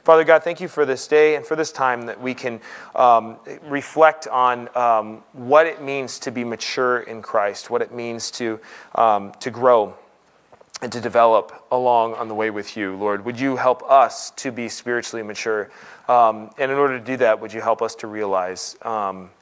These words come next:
the, the, the, the trajectory of, of growth, and that it oftentimes involves suffering and involves trials and tribulations,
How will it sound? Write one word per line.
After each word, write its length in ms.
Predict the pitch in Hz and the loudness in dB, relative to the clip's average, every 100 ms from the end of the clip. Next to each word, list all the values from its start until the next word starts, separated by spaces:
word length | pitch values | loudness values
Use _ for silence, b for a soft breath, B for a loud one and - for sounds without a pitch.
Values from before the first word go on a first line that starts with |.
| _ _ | _ _
the, 120 | 127 113 135 | -8 -8 -8
the, 380 | 120 113 107 107 - | -4 0 0 -4 -10
the, 220 | 127 120 - | -6 -6 -4
the 120 | 117 | -6
trajectory 840 | - 120 131 127 - 113 101 101 | -6 -4 0 0 -2 -10 -8 -6
of, 180 | 107 - | -8 -4
of 140 | 113 104 | -6 -6
growth, 460 | 120 113 98 - - | -4 -2 -4 -10 -18
and 240 | 95 98 _ | -18 -18 _
that 120 | 117 | -2
it 80 | 110 | 4
oftentimes 640 | 117 117 104 104 101 95 | 2 2 -6 -12 -10 -10
involves 320 | 95 92 95 - | -8 -4 -4 -4
suffering 440 | 87 - 107 95 b b b b - | -8 -8 -14 -16 b b b b -10
and 80 | |
involves 280 | 107 110 110 | 0 0 0
trials 380 | - 113 101 95 | -2 0 0 -2
and 80 | 98 | -10
tribulations, 680 | 107 95 90 87 - 85 | -12 -6 -6 -8 -12 -16